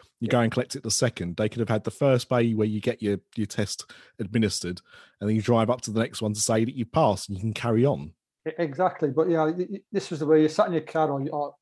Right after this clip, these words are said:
Speaker 2: as most people, they'd stood outside the cars waiting. And then once you got your test results, um, and it was negative, you went to the, the elevators, and there was another couple of, um, cast members there, crew members, who then checked your email. You had to show them your email, then,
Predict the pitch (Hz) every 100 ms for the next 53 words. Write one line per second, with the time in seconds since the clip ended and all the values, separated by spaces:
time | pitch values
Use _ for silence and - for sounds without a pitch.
0 | 135 139 151 143 160 143 139 165 143 143
1 | 151 139 139 151 139 131 143 139 - 143
2 | 139 139 151 151 147 165 151 156 160 151
3 | - 156 - 139 151 143 - _ - 139
4 | 139 139 139 139 - 139 - 135 143 151
5 | 131 - 143 139 _ _ _ _ _ 160
6 | 165 156 - 143 151 147 147 139 139 151
7 | 147 156 147 156 151 151 147 156 147 143
8 | 151 143 139 - 156 139 - _ _ -
9 | 139 135 135 135 - 147 - 147 139 139
10 | 143 139 160 147 151 143 143 139 - _
11 | _ _ _ - 156 151 143 151 151 143
12 | - 175 - 160 156 160 156 170 170 _
13 | _ - 147 - 156 143 143 147 147 147
14 | 147